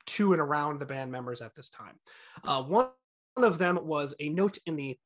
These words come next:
the liner notes. If you remember on C Ds, they had liner notes. It says, "In memory of Mike Buckner." Buckner was actually a Music Bank employee who, in nineteen eighty-eight, sadly took his own life.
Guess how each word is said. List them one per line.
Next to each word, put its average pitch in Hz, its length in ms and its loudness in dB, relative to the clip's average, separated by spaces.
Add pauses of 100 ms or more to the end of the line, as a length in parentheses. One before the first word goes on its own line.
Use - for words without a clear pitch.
(100)
the 143 80 -2
liner 175 320 4
notes. 151 220 -4
If 147 60 -12
you 131 40 -14
remember 127 220 -6
on 120 80 -6
C 160 160 -6
Ds, 139 160 -6
they 131 60 -6
had 120 100 -8
liner 143 280 -2
notes. 123 300 -6 (260)
It 156 120 -4
says, 151 320 -2 (100)
"In 208 240 4
memory 170 400 2
of 147 180 -6
Mike 143 300 -6 (160)
Buckner." - 460 -10 (560)
Buckner 214 340 4
was 202 160 6
actually 190 320 2
a 160 60 -2
Music 196 540 2
Bank 165 280 -2
employee 151 800 -6 (220)
who, 151 480 0 (260)
in 147 100 -6
nineteen 185 360 0
eighty-eight, 165 640 -2
sadly 170 440 -2
took 170 280 -6
his 143 280 -10
own 143 220 -10
life. 117 460 -10